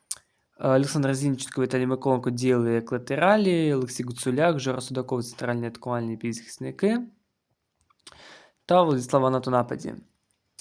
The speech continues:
Це стартова розстановка України. Якщо, друзі, казати про сам матч, то важко було Україні.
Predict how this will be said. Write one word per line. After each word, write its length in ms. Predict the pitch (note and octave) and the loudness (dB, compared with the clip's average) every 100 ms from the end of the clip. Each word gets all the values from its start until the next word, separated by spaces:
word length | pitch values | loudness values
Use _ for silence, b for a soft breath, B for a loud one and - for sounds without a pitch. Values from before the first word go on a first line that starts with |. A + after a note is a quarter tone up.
| _ _ | _ _
Це 220 | - E3 E3+ | 2 2 4
стартова 480 | E3 D3 D3+ B2+ | 4 2 2 0
розстановка 360 | B2+ C3+ B2 B2+ | 0 -2 -2 -2
України. 500 | B2 B2+ B2 A#2 - - - _ _ _ _ - _ _ _ _ _ _ | -2 -2 -4 -4 -10 -14 -20 _ _ _ _ -20 _ _ _ _ _ _
Якщо, 180 | - B3 | -6 -2
друзі, 320 | G3 F3+ E3 | 0 0 0
казати 380 | D#3+ D#3+ D#3+ D3+ | -2 -2 -2 -2
про 200 | D#3+ D3+ | -4 -4
сам 240 | - D#3+ | -2 -2
матч, 320 | F3 A3+ A3+ - | 2 0 -2 -10
то 1080 | - D3+ D3 C#3+ C#3+ C#3 C#3 C3+ C3+ C3+ | -2 2 2 2 2 0 0 0 0 -2
важко 420 | C3 D#3 C#3+ - A#2+ | 4 4 4 -2 -4
було 220 | B2 A#2+ | 0 0
Україні. 720 | A#2 C#3+ D3+ G#3 G#3+ F#3+ | 0 -2 0 2 2 2